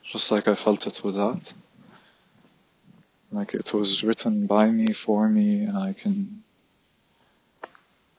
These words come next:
I can just go through it. And I didn't feel any regret for not writing. I didn't feel any, anything.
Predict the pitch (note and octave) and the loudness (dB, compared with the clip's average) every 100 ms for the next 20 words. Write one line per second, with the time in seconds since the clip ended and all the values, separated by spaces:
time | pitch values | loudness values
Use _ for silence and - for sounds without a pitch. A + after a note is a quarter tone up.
0 | - G#2+ - G2+ G2+ - - G2 G2 - | -10 -10 -4 -2 0 0 0 -2 -2 0
1 | A#2 B2+ - - - - - A2 G2+ G2 | 2 2 0 -14 -20 -20 -6 -2 -2 -2
2 | G2 G2+ G#2+ A#2 - A#2 G#2+ G#2 G#2 G2 | 0 2 2 0 2 4 6 6 4 4
3 | G#2+ A2 - A#2+ A#2+ A#2+ A#2+ A#2+ - A#2+ | 2 0 0 2 2 2 2 2 2 0
4 | A2+ G#2 G2+ G2+ - G2+ G#2 G2+ G2 G2 | 0 2 0 -2 0 0 2 2 2 2
5 | G2 - - _ _ - A2 G#2+ G#2 G2+ | 0 -2 -8 _ _ 2 2 2 -2 -2
6 | G2+ | -4